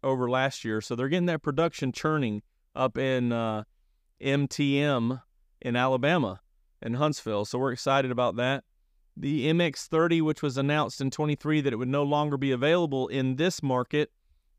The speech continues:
uh, sold a hundred units even. C X ninety, first year ever, rolled out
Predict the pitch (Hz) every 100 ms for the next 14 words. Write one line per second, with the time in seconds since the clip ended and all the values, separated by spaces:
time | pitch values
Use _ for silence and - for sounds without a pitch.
0 | _ 117 117 - 160 156 135 180 190 180
1 | 151 165 113 - - - 113 120 151 -
2 | _ _ _ _ _ _ _ _ _ _
3 | _ _ - 175 196 170 - 139 156 180
4 | 180 170 - 180 - 175 170 131 160 170
5 | 165 160 165 165 160 165 160 -